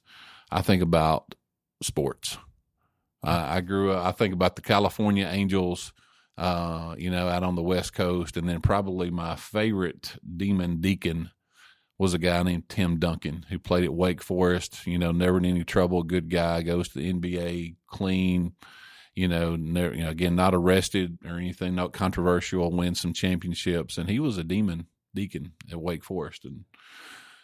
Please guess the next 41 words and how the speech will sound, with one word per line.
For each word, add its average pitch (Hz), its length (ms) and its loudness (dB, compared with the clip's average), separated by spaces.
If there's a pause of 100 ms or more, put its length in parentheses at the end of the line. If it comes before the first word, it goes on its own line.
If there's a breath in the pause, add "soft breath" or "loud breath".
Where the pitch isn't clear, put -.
and, 87 320 0
you 87 80 -2
know, 87 80 0
I 85 60 0
think 90 180 -2
about 90 220 -6
the 80 80 -6
Angels. 87 440 -4
So, 92 280 0
uh, 90 180 -4
I 120 80 -2
don't 117 120 2
know, 92 120 2
for - 160 -2
me, 113 400 2
you 98 160 0
know, 92 140 2
my, 104 320 4 (840 loud breath)
I 101 80 -2
guess, 95 180 -2
mindset 92 640 0
of 82 160 -4
angels 90 400 0
and 87 140 -2
demons 87 480 -2
comes 87 260 -4
from 87 140 -6
a - 20 -2
little 85 140 -4
different 87 320 -10
place. 80 500 -2
But 139 480 0 (640 soft breath)
biblically, 113 760 4 (180)
there 107 320 0
is 95 200 -2
l-, 87 280 -4
so 131 300 2
much 113 380 0
to 98 80 -2
be 90 160 0
learned. 90 640 2